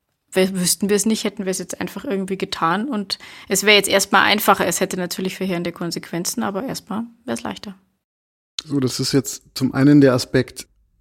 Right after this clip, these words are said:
Speaker 2: Wissen um die Wahrheit, wenn's, ähm, einfach um die Frage geht, hast du diesen Krebs oder nicht?
Speaker 1: Hm.
Speaker 2: Äh, wo es noch ein Tick schwieriger wird, ist ja um, ist ja die Frage, wie man dann damit umgeht, also welche Therapieformen die besten sind und so.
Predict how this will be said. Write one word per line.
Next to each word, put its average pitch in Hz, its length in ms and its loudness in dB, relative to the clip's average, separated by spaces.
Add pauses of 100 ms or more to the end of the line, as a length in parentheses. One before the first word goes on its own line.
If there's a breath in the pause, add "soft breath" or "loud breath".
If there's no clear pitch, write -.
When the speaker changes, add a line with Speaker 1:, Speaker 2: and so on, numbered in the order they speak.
(180)
Speaker 2:
Wissen 143 340 2
um 135 140 6
die 123 140 2
Wahrheit, 127 320 4
wenn's, - 440 0
ähm, 117 460 -2
einfach 123 240 0
um 120 80 -4
die 117 80 -2
Frage 123 360 0
geht, 117 260 -2
hast - 180 -4
du 151 40 0
diesen 131 240 2
Krebs 135 320 -2
oder 117 140 0
nicht? 135 320 -2 (220 soft breath)
Speaker 1:
Hm. 202 320 -4 (140)
Speaker 2:
Äh, 131 120 2
wo 117 240 2
es 139 160 2
noch 143 320 2 (140)
ein 131 80 -4
Tick - 160 -6
schwieriger 151 640 2
wird, 127 160 2
ist 127 140 -4
ja 127 100 2
um, 127 160 4
ist 131 280 -8
ja 131 80 0
die 123 100 -4
Frage, 127 640 2 (600)
wie 131 220 2
man 135 260 6
dann 127 180 4
damit 123 220 2
umgeht, 143 300 4
also 110 220 -2
welche 117 240 -2
Therapieformen 131 920 2
die 123 60 -4
besten 123 360 -8
sind 123 160 -4
und 120 120 -4
so. 123 180 -6